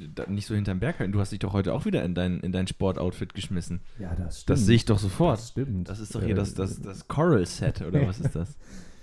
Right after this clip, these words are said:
Speaker 2: Äh, ja, ja, ähm, ich, äh, ich hab, äh, zu Hause noch, äh, Fiji.
Speaker 1: <laughs>
Speaker 2: Fiji und, ähm, ähm, ich, äh, stell euch mal einen Swipe-Up-Link in,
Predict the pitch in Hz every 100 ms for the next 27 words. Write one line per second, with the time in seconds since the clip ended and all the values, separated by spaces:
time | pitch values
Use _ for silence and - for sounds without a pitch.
0 | - - 110 127 127 - 127 143 117 165
1 | 180 123 123 131 170 131 135 131 123 120
2 | - - - - - - - 135 - 117
3 | 117 135 117 147 139 127 - - 117 117
4 | 185 180 190 247 - - - - - -
5 | - 110 - - - - - - - -
6 | - 156 - 185 - 143 151 160 - 131
7 | 143 139 139 139 101 - - - 123 123
8 | 123 123 120 - - - - - - -
9 | 120 - - 104 98 95 71 - - -
10 | - - - - 117 101 107 117 110 120
11 | 117 107 - 107 104 - 107